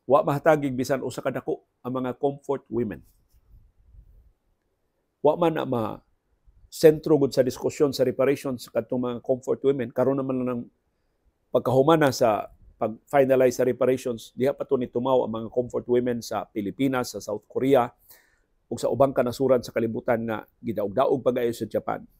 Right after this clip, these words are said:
Hantod karon, wa na'y bayad, wa na'y kwarta ang hibilin aron ibayad sa mga comfort women. Of course, dili makabayad og di mabayad ang kwarta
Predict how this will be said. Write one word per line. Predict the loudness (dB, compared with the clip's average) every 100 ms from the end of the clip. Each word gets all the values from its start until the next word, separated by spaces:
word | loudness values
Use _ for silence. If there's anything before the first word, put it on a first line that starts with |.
| _ _ _ _ _ _ _
Hantod | -10 -6 -6
karon, | -6 -8 -6
wa | -6 -6
na'y | -8 -8 -6
bayad, | -8 -8 -6
wa | -6
na'y | -4
kwarta | -4 -4 -4
ang | -4
hibilin | -4 -4 -6 -10 _ _ _ _ _ _ _ _
aron | -12 -8 -6
ibayad | 0 2 2 0 -8
sa | -12 -10
mga | -10 -10
comfort | -10 -10 -12 -12
women. | -12 -12
Of | -16
course, | -10 -12 -10 -16 -20 _ _
dili | -6 -4
makabayad | -4 -2 -2 2 2 2
og | -6 -10 _
di | 2
mabayad | 2 4 4 2
ang | 0
kwarta | -2 -2 -10 -16